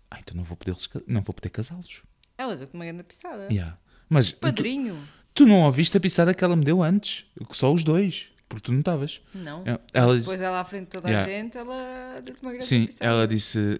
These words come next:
Speaker 1: "Então não va-, não vamos poder casá-los." E eu, "Como não?" "Então por um erro meu, ele, os coitados vão estragar o dia de, deles." Eu, "Não sou eu que estou a estragar, é o senhor." E eu, "Pois eu sei, mas, sabe,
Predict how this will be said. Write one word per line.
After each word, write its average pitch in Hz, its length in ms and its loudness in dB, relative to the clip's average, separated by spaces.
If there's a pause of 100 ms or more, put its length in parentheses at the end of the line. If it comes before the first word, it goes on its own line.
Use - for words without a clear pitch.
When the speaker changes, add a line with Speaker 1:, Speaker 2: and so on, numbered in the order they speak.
Speaker 1:
"Então - 240 -12
não 95 60 -10
va-, 90 180 -10
não 92 160 -8
vamos 90 220 -10
poder 92 120 -10
casá-los." 160 540 -6 (720)
E 101 80 -8
eu, 90 100 -8 (120)
"Como 180 260 2
não?" 87 220 -2 (640)
"Então - 200 -8
por 151 140 -4
um 143 120 2
erro 131 220 -2
meu, 113 320 0
ele, 117 180 -6
os 107 100 -8
coitados 113 340 -8
vão 110 80 -8
estragar 107 320 -8
o 104 60 -6
dia 104 200 -6
de, 101 260 -10
deles." 107 720 -8
Eu, 107 240 -8
"Não 170 100 6
sou 110 200 0
eu 95 40 -4
que - 40 -18
estou - 100 -6
a 95 40 -2
estragar, 196 420 -6 (280)
é 117 80 -8
o 110 60 -6
senhor." 202 420 0 (1120)
E 110 80 0
eu, 107 100 2
"Pois - 300 2
eu 170 120 2
sei, 170 360 -6
mas, 135 300 -2 (440)
sabe, 117 360 -6